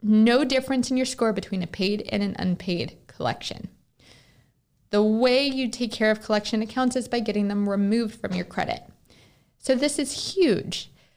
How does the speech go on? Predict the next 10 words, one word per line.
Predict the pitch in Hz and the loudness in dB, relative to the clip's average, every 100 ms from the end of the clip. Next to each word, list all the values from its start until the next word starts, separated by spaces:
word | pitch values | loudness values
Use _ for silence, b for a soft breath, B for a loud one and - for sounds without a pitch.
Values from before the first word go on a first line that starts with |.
| b _ | b _
Medical | 214 240 311 359 | 2 4 2 -2
collections, | 349 320 214 - 208 208 | -2 0 0 0 0 0
when | 202 | 0
you | 185 | -2
pay | 180 - 370 | -4 -2 -2
them, | 226 180 185 220 - | 0 -2 -2 -2 -2
now | 226 254 269 190 | -2 -2 -2 0
automatically | 196 190 190 180 180 214 | 0 2 0 -2 -4 -4
get | 185 185 | -4 -4
removed. | 220 294 302 - - - | -4 -2 -4 -8 -20 -20